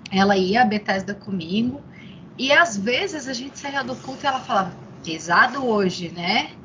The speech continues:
Aí eu falava, "Por que que você achou pesado?" Ela, "Não, filha, mas isso, isso é heresia, isso, isso não, não dá pra ser assim."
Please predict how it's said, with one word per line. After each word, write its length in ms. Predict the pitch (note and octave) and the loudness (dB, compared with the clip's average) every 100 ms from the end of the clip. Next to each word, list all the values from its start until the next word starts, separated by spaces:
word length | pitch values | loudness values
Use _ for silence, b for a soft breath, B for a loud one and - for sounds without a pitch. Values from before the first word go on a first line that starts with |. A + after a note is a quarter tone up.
| - B B B B - | -20 B B B B -18
Aí 140 | - A3+ | -8 -8
eu 60 | |
falava, 360 | - C4+ C#4 E4 | -6 -8 -8 -8
"Por 260 | - C5+ | 0 0
que 300 | - D4+ G#3 | 0 0 2
que 100 | F3+ | 0
você 120 | - G3+ | -4 -4
achou 260 | F#3+ G#3+ | -2 -6
pesado?" 680 | G3+ G3+ F#3 F#3+ F3+ F3 F3 | -6 -6 0 0 0 -2 -6
Ela, 160 | F3 | -8
"Não, 380 | E3+ E3 E3 A3 | -10 -10 -8 -8
filha, 280 | - C4 G#3 | -8 -6 -2
mas 300 | F#3+ F#3 F3 | -2 -2 -4
isso, 340 | G#3 - - - | -6 -6 -10 -10
isso 240 | B3 - | -12 -6
é 340 | D4+ D#4+ E4 D#4+ | -4 -2 -2 -2
heresia, 640 | F4 G#4 A3+ A3+ B3 A#3+ | -2 -2 0 2 2 0
isso, 460 | E3+ - F3+ - G3 - | -2 -8 -14 -12 -14 -12
isso 420 | G3+ - B3 B3 | -12 -8 -8 -6
não, 340 | A#3+ A#3+ D4 - | 0 0 0 0
não 240 | A3 A#3 | 2 6
dá 200 | G#3 A#3 | 6 6
pra 160 | F#4 C5 | 2 -10
ser 220 | - C4 | -8 -4
assim." 520 | G#3 - - F3+ - | -4 -4 -10 -12 -12